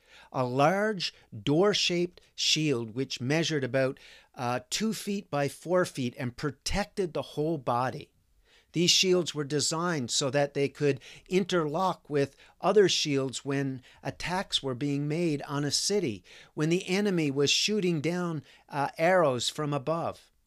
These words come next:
It's a good reminder that we are not in this war alone. We could never make it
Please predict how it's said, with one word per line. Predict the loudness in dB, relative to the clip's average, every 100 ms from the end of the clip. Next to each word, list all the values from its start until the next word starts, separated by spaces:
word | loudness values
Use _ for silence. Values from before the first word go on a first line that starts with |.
| _ _ _ _ -6
It's | -2
a | -2
good | 0 -2 2
reminder | 2 2 0 0 0 0 2
that | 2
we | 2 2
are | 4
not | 2 -2 -4
in | 0 2 2
this | 2 0
war | 0 0 0
alone. | -2 -2 -2 -6 -10 _ _ _ _ _ -20 -8
We | -2
could | 2 4 4
never | 4 4 2
make | 2 2 2 2
it | 0 -2